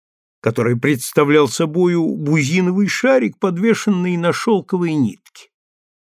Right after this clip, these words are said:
Бузиновый шарик удобен своей лёгкостью, а шёлковая нитка — изолятор. С помощью самых простейших приспособлений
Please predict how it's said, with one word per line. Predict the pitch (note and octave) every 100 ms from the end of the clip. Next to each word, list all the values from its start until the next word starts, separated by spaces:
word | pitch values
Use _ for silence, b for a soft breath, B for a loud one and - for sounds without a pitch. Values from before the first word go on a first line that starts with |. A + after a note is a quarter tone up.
| _ _ _
Бузиновый | B2 E3 F3+ A#3 G3 F#3+
шарик | - C4 B3 C#3+ D#3+
удобен | F3 A#3 G3+ G3+
своей | - G#3 A3 G#3+
лёгкостью, | A3+ F3 - - - - - - _ _ _ -
а | D3+
шёлковая | - F3+ E3 G3+ A3+
нитка — | C#4+ E4+ G#3+ D#3 G#3+
изолятор. | C4 D#3 G2+ F#2 - - - _ _ _ _ _ _ _
С | - -
помощью | A3 G#3+ G3 - G#3 G3 E3+
самых | - G#3 G3 -
простейших | F#3+ F3 - E3+ B2+ - B2 -
приспособлений | B2+ - - A2 C3+ F#3+ C4 A#3 G#3+